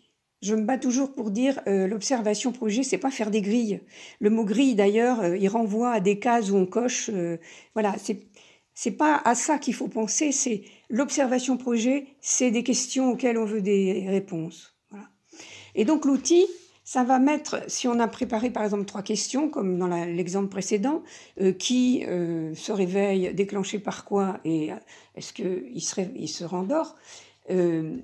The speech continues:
ben voilà, on va faire trois colonnes. En haut, il y a les trois questions. Tout en haut, il y a le titre, par exemple, qu'est-ce qui déclenche les réveils des bébés ? Ensuite, il y a nos trois colonnes.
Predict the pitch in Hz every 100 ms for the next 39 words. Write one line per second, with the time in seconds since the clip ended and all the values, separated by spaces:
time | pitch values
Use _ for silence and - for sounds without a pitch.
0 | - 214 214 147 180 - 240 226 226 220
1 | 175 - - 277 277 196 165 262 440 -
2 | _ _ _ _ _ - _ 208 226 254
3 | 262 190 196 175 - - _ _ _ _
4 | - 196 196 - 185 170 - 202 208 453
5 | - _ - 233 208 208 226 202 185 180
6 | 254 247 - - _ - 135 175 175 185
7 | 175 220 - 202 180 170 196 185 233 156
8 | 151 151 147 151 151 156 240 - _ -
9 | - - 190 - 208 185 170 180 - 240
10 | 151 156 247